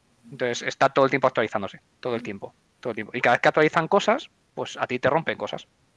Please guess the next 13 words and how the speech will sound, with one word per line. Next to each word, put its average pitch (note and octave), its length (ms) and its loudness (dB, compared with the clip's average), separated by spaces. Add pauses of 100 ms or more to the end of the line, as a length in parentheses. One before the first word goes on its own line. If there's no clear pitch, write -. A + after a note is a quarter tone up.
(160)
Porque, G#2 1000 -4 (220)
pues - 120 -10
porque - 180 -12
sí, A#3 180 0
porque, G#2 480 -4
porque A#2+ 300 -6
así A#2 200 -2
es - 40 -14
como - 120 2
funciona. E3 280 2
Porque A2+ 540 2
el A2 100 -2
que, A2+ 280 2